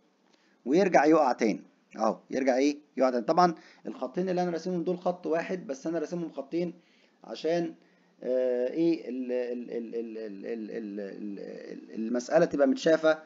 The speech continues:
وهي طالعة وهي نازلة. واضح من المسار اللي انا رسمته ده ان احنا نقدر نسمي دي نقطة رقم اتنين،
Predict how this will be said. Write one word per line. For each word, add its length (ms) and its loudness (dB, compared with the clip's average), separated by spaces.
وهي 200 4
طالعة 440 6
وهي 240 4
نازلة. 260 0
واضح 380 8
من 120 4
المسار 380 4
اللي 140 6
انا 100 6
رسمته 380 2
ده 240 4
ان 80 2
احنا 220 0
نقدر 220 2
نسمي 360 2
دي 240 0
نقطة 280 0
رقم 280 4
اتنين، 480 2